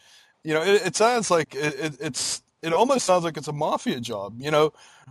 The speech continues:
"Well, we're gonna use these fish for something, you know, and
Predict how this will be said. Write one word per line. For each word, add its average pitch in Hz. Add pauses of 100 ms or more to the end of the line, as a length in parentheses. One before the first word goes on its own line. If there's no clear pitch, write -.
(100)
"Well, 143
we're 160
gonna 165
use 160
these 151
fish 160
for 131
something, 131
you 120
know, 120 (160)
and 135